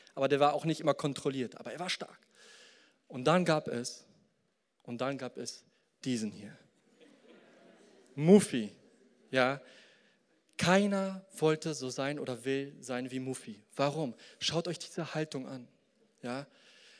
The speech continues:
Wenn Muffy hier heute wäre, er würde hier sitzen in der ersten Reihe oder in der letzten Reihe oder wo auch immer, der würde sagen,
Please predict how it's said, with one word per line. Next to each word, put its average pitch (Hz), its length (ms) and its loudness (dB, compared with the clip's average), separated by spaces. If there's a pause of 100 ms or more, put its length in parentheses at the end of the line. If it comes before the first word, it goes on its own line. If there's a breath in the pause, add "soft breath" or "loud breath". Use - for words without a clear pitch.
(240 soft breath)
Wenn 151 140 4
Muffy 262 300 10
hier 262 180 10
heute 226 280 6
wäre, 220 260 10
er 175 140 4
würde 202 120 2
hier 196 240 -4
sitzen 208 260 -6
in 190 40 4
der 180 100 6
ersten 196 280 6
Reihe 190 200 8
oder 180 140 6
in 165 80 2
der 190 80 2
letzten 202 240 -8
Reihe 175 240 -2
oder 170 220 -2
wo 190 100 6
auch 165 140 4
immer, 175 260 4
der 160 100 2
würde 165 120 2
sagen, 165 280 2